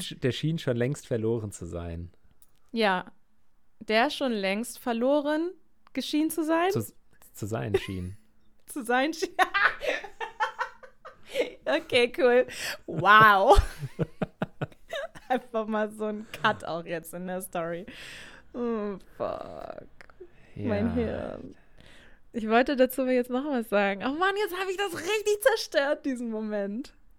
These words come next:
Speaker 2: Ach, egal.
Speaker 1: Weißt du nicht, ne?
Speaker 2: Ja, egal. Also,
Speaker 1: Hm.
Speaker 2: so viel dazu. Doch, de-, da, äh,
Speaker 1: Ja.
Speaker 2: Thema, genau, Hosen und komische Taschen. Was
Speaker 1: Hm, mhm.
Speaker 2: hältst du von diesen,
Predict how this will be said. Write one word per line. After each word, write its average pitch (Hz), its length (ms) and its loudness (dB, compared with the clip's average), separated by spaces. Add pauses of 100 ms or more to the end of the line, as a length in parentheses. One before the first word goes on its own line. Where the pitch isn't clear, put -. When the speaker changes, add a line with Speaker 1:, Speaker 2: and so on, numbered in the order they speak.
(680)
Speaker 2:
Ach, 202 180 -8
egal. 180 200 -2
Speaker 1:
Weißt 175 140 -2
du 180 120 -2
nicht, 92 140 -8
ne? 107 180 -6 (2000)
Speaker 2:
Ja, 220 240 4
egal. 190 540 2
Also, 185 300 -2
Speaker 1:
Hm. 175 340 0 (100)
Speaker 2:
so 202 140 -6
viel 196 160 -4
dazu. 180 360 -2
Doch, 269 180 6
de-, 349 240 2
da, 339 280 8
äh, 285 120 4
Speaker 1:
Ja. - 80 0 (320)
Speaker 2:
Thema, 262 480 6
genau, 220 380 2 (120)
Hosen 254 460 2
und 220 160 -4
komische 254 420 0
Taschen. 226 480 -4 (300)
Was 226 340 4
Speaker 1:
Hm, 285 80 2
mhm. 269 60 4
Speaker 2:
hältst 277 340 0
du 208 340 2 (120)
von 226 480 0
diesen, 208 560 -4